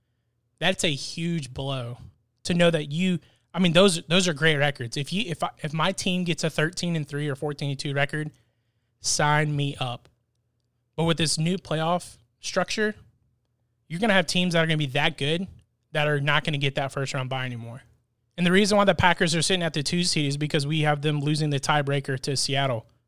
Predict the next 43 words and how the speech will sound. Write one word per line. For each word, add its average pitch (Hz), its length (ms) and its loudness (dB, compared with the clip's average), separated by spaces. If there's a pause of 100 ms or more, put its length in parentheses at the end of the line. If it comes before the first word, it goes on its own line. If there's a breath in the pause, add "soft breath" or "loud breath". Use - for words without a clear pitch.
They're 147 100 -4
gonna 147 180 0
share 147 240 -2
the 139 140 -4
same 139 220 -2
record, 139 320 -4
thirteen 135 340 -4
and 131 100 -4
three, 139 220 -4
but 131 260 -6
ultimately, 131 520 -6 (500)
Seattle's 135 380 -2
gonna 131 160 -4
have 131 100 -6
a 127 60 -6
better 131 340 -8 (300)
in-conference 135 560 -6
schedule. 139 360 -8 (540)
But 185 100 2
I 214 40 6
like 233 200 4
both 214 220 6
number 202 200 2
two 208 180 0
seeds 196 240 0
coming 180 200 0
on, 170 220 0
out 165 160 2
on 160 140 0
top. - 340 0 (800)
You 170 80 2
know, 160 60 6
both 180 280 6
Lambeau 170 340 4
Field 165 320 2
and 165 220 -4
Arrowhead 156 440 2
Stadium 147 380 0
are 139 80 -2
difficult 143 460 -2
to 147 80 -2
play 139 300 -2
in, 131 240 -4